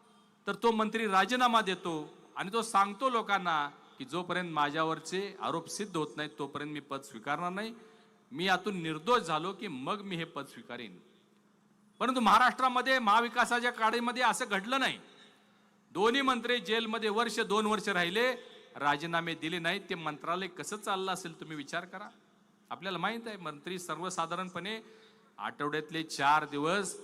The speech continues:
म्हणतात, कॅबिनेट नि-, निर्णय असतात, परंतु दोन वर्ष जेलमध्ये असून सुद्धा हे राजीनामे दिले नाहीत. आणि अशा पद्धतीचं एक घोटाळेबाज सरकार झालं, त्यामध्ये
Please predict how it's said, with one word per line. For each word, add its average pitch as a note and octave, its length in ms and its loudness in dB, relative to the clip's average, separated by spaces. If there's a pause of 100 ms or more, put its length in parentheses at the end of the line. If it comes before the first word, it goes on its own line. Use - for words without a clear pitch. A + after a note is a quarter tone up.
(220)
म्हणतात, E3+ 340 -4 (360)
कॅबिनेट A3+ 380 2
नि-, A#3+ 280 -8
निर्णय G#3 260 -6
असतात, F#3 340 -2 (720)
परंतु C4+ 200 -2
दोन B3+ 320 6
वर्ष C#4 240 4
जेलमध्ये A3+ 540 -2
असून G#3+ 240 -2
सुद्धा C3+ 420 -2 (1040)
हे A3 200 4
राजीनामे F3+ 580 0
दिले D#3 240 -4
नाहीत. G3+ 220 -4 (680)
आणि G#3+ 120 -4 (120)
अशा F#3+ 300 2
पद्धतीचं F#3 600 -6
एक G3 200 -6
घोटाळेबाज F3+ 720 0
सरकार D3 500 -4
झालं, D#3+ 300 -4
त्यामध्ये D#3+ 380 -6